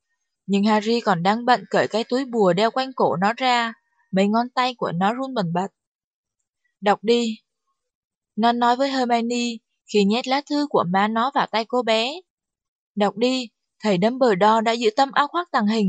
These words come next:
Hermione à. Thầy muốn giữ tấm áo vì mục đích nào khác nữa. Thầy đâu cần một tấm áo khoác tàng hình.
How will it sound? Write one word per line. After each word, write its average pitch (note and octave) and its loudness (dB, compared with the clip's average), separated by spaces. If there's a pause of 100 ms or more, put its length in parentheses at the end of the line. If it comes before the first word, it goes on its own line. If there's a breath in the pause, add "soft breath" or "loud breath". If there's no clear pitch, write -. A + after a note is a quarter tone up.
Hermione A#3+ 0
à. F#3+ 0 (500)
Thầy E3+ 2
muốn G3 -2
giữ B3 2
tấm C#4+ -2
áo C4+ 0
vì B3 0
mục F3 0
đích C4+ -2
nào G#3+ 0
khác C#4 -4
nữa. C#4+ -2 (520)
Thầy A3 4
đâu C4+ 6
cần A3 2
một F#3+ 2
tấm - 0
áo C4 0
khoác E4+ -4
tàng A#3+ -2
hình. G#3+ 0